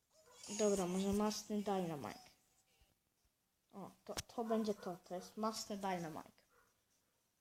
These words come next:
Tak, to,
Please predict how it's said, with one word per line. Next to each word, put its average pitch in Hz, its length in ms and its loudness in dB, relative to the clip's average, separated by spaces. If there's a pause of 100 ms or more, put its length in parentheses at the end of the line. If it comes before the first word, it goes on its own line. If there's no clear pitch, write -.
(3750)
Tak, - 240 0
to, - 100 -4